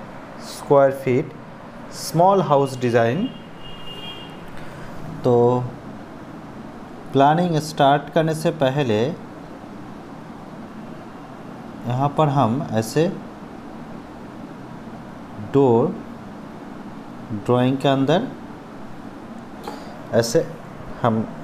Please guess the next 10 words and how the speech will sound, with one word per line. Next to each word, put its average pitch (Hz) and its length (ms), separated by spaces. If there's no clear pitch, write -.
ऐड 120 240
करेंगे। 147 360
उसके 151 300
बाद 127 360
यहाँ 120 220
पर 147 220
आप 139 200
collapsible 190 540
gate 196 240
या 170 180